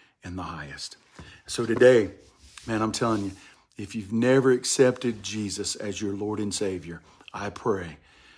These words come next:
may that be so today. Um, go to Acts chapter sixteen. Man, I love to see that old jailer coming in and saying, "What must I do to be saved?" And Paul says, "Believe on the Lord Jesus Christ, and thou shalt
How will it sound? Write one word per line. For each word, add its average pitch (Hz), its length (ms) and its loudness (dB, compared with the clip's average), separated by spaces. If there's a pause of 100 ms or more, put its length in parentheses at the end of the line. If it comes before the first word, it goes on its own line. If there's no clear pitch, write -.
(200)
may 101 280 -2
that 98 200 -4
be 104 100 -6
so 90 280 -2
today. 82 360 -10 (520)
Um, 73 360 -16
go 117 180 4
to 123 240 0
Acts 123 340 -4
chapter 117 540 -4 (260)
sixteen. 104 840 -4 (120)
Man, 101 320 -6
I 87 60 -10
love 107 400 0
to 107 80 -6
see 98 400 -4 (340)
that 104 160 -6
old 104 200 -4
jailer 92 380 -2
coming 92 300 -6
in 90 180 -4
and 85 140 -8
saying, 85 300 -8 (120)
"What 110 320 -6
must 107 320 -6
I 98 200 -8
do 95 240 -8
to 92 80 -8
be 87 160 -8
saved?" 78 500 -8 (460)
And 85 100 -14
Paul 117 300 -2
says, 82 560 -6 (540)
"Believe 98 440 -4
on 110 140 0
the 110 80 0
Lord 113 300 0
Jesus 110 320 -6
Christ, 76 500 -10 (440)
and 85 140 -10
thou 76 200 -10
shalt 82 580 -6